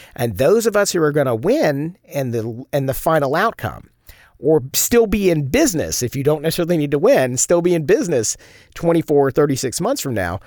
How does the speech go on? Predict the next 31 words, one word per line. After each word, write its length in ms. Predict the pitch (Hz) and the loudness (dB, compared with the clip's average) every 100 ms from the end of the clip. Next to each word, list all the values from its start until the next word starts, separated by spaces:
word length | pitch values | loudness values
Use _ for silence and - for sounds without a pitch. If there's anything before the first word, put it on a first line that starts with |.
| - - | -16 -6
are 160 | 135 | -2
gonna 160 | 135 139 | 0 0
be 120 | 117 | 0
those 240 | 113 127 | 0 -2
people 240 | - 165 139 | -2 -4 -2
who 60 | |
work 180 | 110 113 | -2 -4
with 120 | 127 | -4
A 160 | 101 95 | -4 -2
I 260 | 85 85 - | -4 -6 -8
and 120 | 101 | -8
those 120 | 87 | -8
people 240 | 90 85 90 | -8 -10 -8
who 60 | |
do 60 | 110 | -6
not. 280 | 175 143 - _ - - _ _ | -6 -6 -12 _ -20 -20 _ _
And 260 | 131 127 - | -4 -4 -4
the 140 | - 113 | -4 -4
reason 340 | 135 196 220 | -2 -2 0
the 80 | 175 | 0
buck 220 | 135 131 | -2 -4
stops 400 | - 107 85 - | -4 -6 -6 -8
with 180 | 107 92 | -8 -6
you 200 | 87 - 50 _ _ _ _ _ _ _ - | -8 -10 -16 _ _ _ _ _ _ _ -12
is 100 | 110 | -8
because 360 | 123 123 95 | -6 -6 -6
you 180 | 95 151 | -6 -6
need 160 | 196 165 | -6 -8
to 60 | |
think 280 | 147 - 135 | -8 -4 -4
about 340 | 101 104 92 | -4 -4 -6